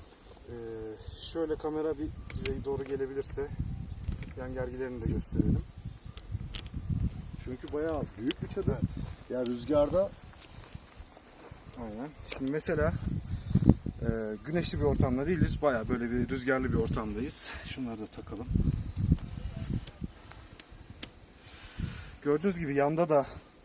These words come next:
Speaker 1: ipleri var arkadaşlar. Ee, burada da var. En arka tarafında da var. Bunlarla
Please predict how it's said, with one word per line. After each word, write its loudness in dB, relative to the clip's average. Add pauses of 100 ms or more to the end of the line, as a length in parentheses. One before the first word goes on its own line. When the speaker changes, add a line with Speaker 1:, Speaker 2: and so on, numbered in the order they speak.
(540)
Speaker 1:
ipleri -2
var 2
arkadaşlar. -2 (460)
Ee, -4 (560)
burada 4
da 2
var. -2 (120)
En 0
arka -4
tarafında -4
da -8
var. -4 (840)
Bunlarla 0